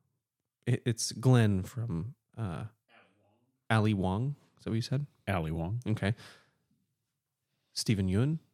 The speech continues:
Speaker 1: Yeun? Yeun? I'm not saying it differently, but in my head, I'm trying to put it out differently. And Ali Wong. Um, the whole show begins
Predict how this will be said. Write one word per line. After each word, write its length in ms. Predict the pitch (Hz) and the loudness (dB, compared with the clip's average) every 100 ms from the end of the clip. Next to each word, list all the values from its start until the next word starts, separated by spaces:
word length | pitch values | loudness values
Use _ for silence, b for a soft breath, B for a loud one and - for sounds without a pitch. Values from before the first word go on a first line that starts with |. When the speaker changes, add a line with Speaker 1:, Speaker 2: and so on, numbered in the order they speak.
| - | -2
Speaker 1:
Yeun? 320 | 107 156 214 214 _ | 2 4 2 -4 _
Yeun? 320 | 98 135 226 226 _ _ _ _ _ _ _ _ _ - | 2 4 2 -4 _ _ _ _ _ _ _ _ _ 2
I'm 160 | 123 | 4
not 220 | 139 151 | 6 4
saying 220 | - 123 104 | 2 2 4
it 80 | |
differently, 300 | 117 120 95 | 2 2 0
but 120 | 92 113 | 2 2
in 60 | |
my 100 | 95 | 0
head, 240 | 107 120 104 | 0 0 2
I'm 220 | 87 - | -2 -4
trying 180 | - 104 | -2 -2
to 20 | |
put 180 | 101 101 | 0 -2
it 60 | 92 | 0
out 160 | 92 | -2
differently. 420 | 98 - - 107 B B B - 131 | -6 -8 -8 -8 B B B -2 2
And 120 | 117 | 4
Ali 200 | 117 131 | 4 2
Wong. 340 | 95 90 107 127 B - - | 2 0 0 -4 B -10 2
Um, 380 | 120 110 87 - B B B B _ _ _ 123 | 4 4 2 -4 B B B B _ _ _ 4
the 100 | 127 | 4
whole 340 | - 220 254 | 6 4 4
show 680 | - - 123 85 80 104 110 | 0 0 2 2 0 -2 -2
begins 960 | 107 135 107 90 87 95 107 104 - | -6 -4 -2 0 0 0 0 -2 -6